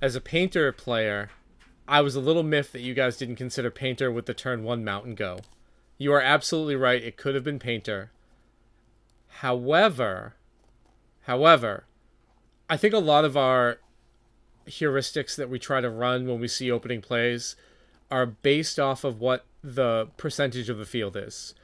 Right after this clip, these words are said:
So a lot of the things that we talked about were definitely based off of the highest probability. Obviously, it could have been Painter. However, we, I just wouldn't have thought of that until a later play.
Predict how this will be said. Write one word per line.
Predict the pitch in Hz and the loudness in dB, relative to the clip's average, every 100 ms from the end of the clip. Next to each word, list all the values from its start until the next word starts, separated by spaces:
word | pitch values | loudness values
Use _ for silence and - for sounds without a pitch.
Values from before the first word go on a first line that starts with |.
| _ - - | _ -20 -6
So | - 175 151 - _ - | 6 6 6 0 _ -2
a | 156 | 0
lot | 139 151 160 | 4 6 6
of | 156 | 2
the | 151 139 | 0 0
things | - 139 143 127 | 0 -2 -2 -4
that | 131 | -8
we | 120 | -10
talked | - 120 113 | -6 -6 -4
about | 131 127 113 | -2 -2 -2
were | 110 | -4
definitely | 135 135 123 | -4 -4 -4
based | 123 117 135 | -2 -2 -4
off | 117 131 | -6 -6
of | 107 | -10
the | 113 | -8
highest | 135 135 127 - | -2 0 -2 -6
probability. | - 123 120 156 190 202 208 208 _ _ _ _ - | -2 -2 0 2 2 4 0 -2 _ _ _ _ -2
Obviously, | 151 156 175 156 180 147 | 2 4 4 2 0 -2
it | 117 - | -2 -6
could | - 214 | 2 4
have | 156 | 4
been | 123 113 101 _ - | 4 -2 -4 _ -12
Painter. | 127 110 117 101 101 _ _ _ _ - | -8 -6 -4 -4 -6 _ _ _ _ 0
However, | 135 139 120 127 120 | 4 6 6 4 2
we, | 107 123 107 120 | 0 -4 -4 -2
I | 127 123 101 | 0 0 -2
just | - 127 131 | -6 -6 -4
wouldn't | 127 113 | -4 -4
have | 110 | -4
thought | 117 107 | -4 -4
of | 104 | -2
that | 107 101 - _ _ _ | -2 -2 -6 _ _ _
until | - 117 135 120 117 110 | -8 -6 0 2 2 -2
a | 113 | -4
later | 110 107 104 | -2 -2 -2
play. | 101 - 110 | -6 -10 -10